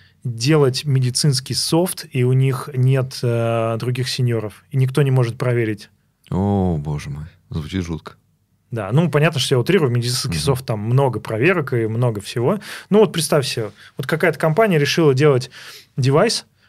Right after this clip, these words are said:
Speaker 1: какой-то, они не зна-, у них нету специалистов, и они нанимают чувака вот такого.
Speaker 2: Ну,
Speaker 1: Не-
Speaker 2: рано или поздно кто-то же должен нанять первого человека, да?
Speaker 1: Да,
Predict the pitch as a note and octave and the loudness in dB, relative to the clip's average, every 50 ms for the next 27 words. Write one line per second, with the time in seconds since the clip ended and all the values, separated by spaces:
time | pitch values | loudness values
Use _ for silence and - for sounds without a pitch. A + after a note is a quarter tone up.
0 | _ _ _ - - B2 - D3+ C3+ B2+ - B2 C3+ E3 G3+ G3+ F#3+ F3+ F3 E3 | _ _ _ -8 -8 0 2 2 2 4 4 2 4 4 4 6 6 6 4 4
1 | E3 E3 D#3+ D#3+ D#3+ D#3+ D#3 D3 D3 D#3+ F3 D#3 D3+ E3 F3 D#3+ - - E3 D#3 | 4 4 4 4 4 4 4 4 4 4 4 4 4 4 4 2 2 2 2 2
2 | C3 B2+ - A2+ G#2 G#2 - - - B2+ - D#3 E3 A#3 C#4+ C#4 - D#3+ C3+ - | 2 2 0 -2 -4 -4 -6 -10 -8 -2 0 2 2 2 0 -2 -2 -4 -2 0
3 | D#3+ D#3+ G3 G#3+ F3+ D3+ D3 D3 D3 F3+ F3 D3 B2+ C3 - - - - C3 B2 | 0 2 4 4 4 4 4 4 4 4 2 2 0 -2 -8 -10 -4 0 0 0
4 | A#2+ - A#2 G#2 G2 G2 G2+ - - G#2+ - - G#2+ F#2+ F#2 G#2 - _ _ _ | 0 0 -2 -4 -4 -6 -8 -8 -10 -10 -8 -8 -8 -8 -10 -14 -20 _ _ _
5 | _ _ _ _ - D#3 - F2+ F2+ F2 F2 F2 F2 E2+ D#2 - F2+ D2+ D#2 D#2 | _ _ _ _ 0 2 2 4 2 0 0 0 -2 -2 -4 -4 -6 -6 -6 -8
6 | - D#2+ D#2 C#2+ C#2+ F2 A#2+ B2 B2 G#2+ F2 D#2+ D2 D2+ - E2+ D#2+ C#2+ C2+ B1+ | -10 -10 -10 -6 -4 -4 -2 -2 -2 -4 -4 -4 -6 -6 -6 -6 -4 -4 -4 -6
7 | B1 - - - C2 B1+ C2 - C2+ C2+ - - - _ _ _ _ _ _ _ | -8 -10 -10 -8 -8 -8 -8 -10 -10 -10 -12 -12 -16 _ _ _ _ _ _ _
8 | _ _ - B2 A#2+ B2+ A2+ F#2+ F2 G#2+ | _ _ -4 -2 0 0 -2 -2 -6 -12